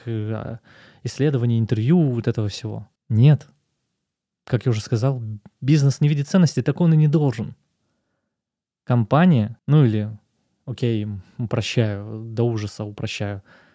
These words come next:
толпа, она всегда, ну, я не знаю, более пассивна, чем конкретный специалист заряженный. И вот тот, кто, ну и, соответственно,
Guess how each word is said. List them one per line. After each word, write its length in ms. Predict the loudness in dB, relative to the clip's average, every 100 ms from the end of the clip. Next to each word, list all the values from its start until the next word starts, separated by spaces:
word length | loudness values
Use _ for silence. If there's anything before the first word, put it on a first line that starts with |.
| _ _ _ _
толпа, 520 | -2 -2 -2 -2 -4 -6 _ _
она 220 | 2 2
всегда, 560 | 2 -4 -4 -2 0 -4 _ _ _ _ _ _ _ _ _ -4
ну, 360 | -2 0 -4 -12 _ _ _ _ _ _
я 100 | 0
не 60 | 2
знаю, 160 | 2 2
более 300 | 4 4 0
пассивна, 540 | -2 -4 -2 0 0
чем 260 | 0 -2 -2
конкретный 560 | -4 -2 -2 -2 -4
специалист 640 | -4 -10 -4 0 0 0
заряженный. 560 | 0 0 -2 -4 -10 -6
И 60 | -2
вот 200 | -2 0
тот, 160 | 0 0
кто, 220 | -4 2
ну 200 | 4 4
и, 60 |
соответственно, 480 | 0 0 0 0 -2